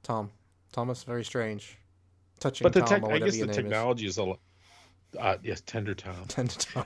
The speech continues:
Speaker 2: The technology is a lot different, I guess, now than it was. Uh, uh, you know, when we were kids, you couldn't do that. You know, you had to have, like,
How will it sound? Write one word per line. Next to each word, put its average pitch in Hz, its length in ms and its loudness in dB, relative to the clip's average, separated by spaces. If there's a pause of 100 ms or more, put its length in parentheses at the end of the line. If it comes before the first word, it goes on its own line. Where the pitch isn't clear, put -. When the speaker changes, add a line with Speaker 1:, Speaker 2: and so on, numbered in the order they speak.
Speaker 2:
The 143 120 10
technology 185 760 4
is 117 120 2
a 113 60 4
lot 104 360 2
different, 104 400 -2 (240)
I 107 80 -4
guess, 95 360 0
now 92 380 0
than 92 380 -2 (280)
it 107 120 -4
was. 98 580 2 (240)
Uh, 90 260 -2 (320)
uh, - 40 -6
you 98 220 4
know, 104 100 6
when 95 160 6
we 101 80 6
were 92 100 6
kids, 95 320 6
you 95 60 2
couldn't 101 220 6
do 101 140 4
that. 85 280 4
You 90 100 -4
know, 95 80 2
you 98 120 4
had 95 120 4
to 95 80 4
have, 95 180 4
like, 90 180 0